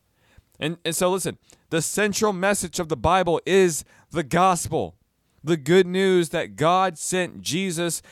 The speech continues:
as a sacrifice for our sins and our offenses against God so that we might be saved from God, to God, for God.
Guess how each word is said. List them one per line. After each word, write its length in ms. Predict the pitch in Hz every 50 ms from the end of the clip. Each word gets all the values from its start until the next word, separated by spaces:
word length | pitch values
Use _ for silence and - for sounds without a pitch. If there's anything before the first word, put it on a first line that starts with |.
| - -
as 160 | 135 143 139
a 80 | 135
sacrifice 840 | 117 - - - 175 190 196 - 175 165 - - 165 170 170 - -
for 120 | - 165
our 100 | 160 151
sins 440 | 147 - - 160 156 156 156 151 135
and 120 | 151 143
our 100 | 143 143
offenses 480 | 139 131 - - 160 160 - - 156 139
against 320 | 143 131 135 135 120 -
God 320 | - 135 127 127 127 131 123 _ _ - - - - _
so 180 | - - 143 135
that 180 | 123 120 110 95
we 180 | 123 170 208
might 260 | 202 196 190 185 -
be 120 | - 160 139
saved 440 | - - 160 151 143 151 131 135 _ _ _ -
from 380 | - 135 - 180 208 220 220 196
God, 360 | 156 170 156 151 143 135 120 - _ _ -
to 260 | - - 185 220 214
God, 400 | 175 160 165 151 139 123 113 101 - _ _ -
for 340 | - 107 143 180 190 185 175
God. 380 | 135 127 113 90 76 69 -